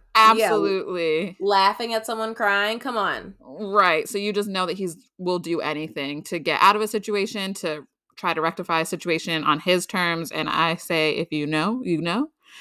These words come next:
Speaker 2: If you don't, you will find out. <laughs> This is
Speaker 1: Mm-hmm.
Speaker 2: a theme for Spinner.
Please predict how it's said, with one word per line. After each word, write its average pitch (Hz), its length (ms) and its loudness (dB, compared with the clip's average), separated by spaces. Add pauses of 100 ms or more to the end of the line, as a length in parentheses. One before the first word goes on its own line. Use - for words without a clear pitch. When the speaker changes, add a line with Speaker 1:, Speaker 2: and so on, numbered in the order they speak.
(120)
Speaker 2:
If 185 160 0
you 160 120 -4
don't, 170 400 -2
you 170 200 -2
will 175 180 0
find 180 320 -4
out. 165 360 -10
<laughs> - 100 -10
This 240 580 4
is 240 120 2
Speaker 1:
Mm-hmm. 359 40 4
Speaker 2:
a 175 80 4
theme 180 320 -4
for 180 140 -2
Spinner. 151 480 -8